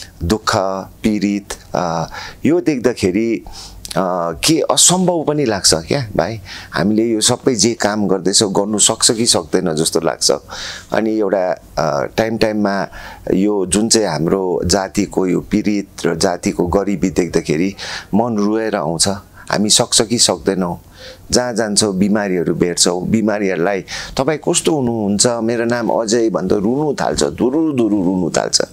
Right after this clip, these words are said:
मेरो मन पनि उहाँहरूसँग रुन्छ, होइन। अ, हिजो मात्रै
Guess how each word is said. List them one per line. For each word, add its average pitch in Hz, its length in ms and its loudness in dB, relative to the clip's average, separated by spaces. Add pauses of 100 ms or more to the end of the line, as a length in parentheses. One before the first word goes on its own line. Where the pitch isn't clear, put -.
(1040)
मेरो 123 260 0
मन 113 240 -2
पनि 110 200 0
उहाँहरूसँग 92 460 0
रुन्छ, 90 380 0
होइन। - 500 -4 (440)
अ, 52 200 -2
हिजो 87 280 0
मात्रै 98 500 0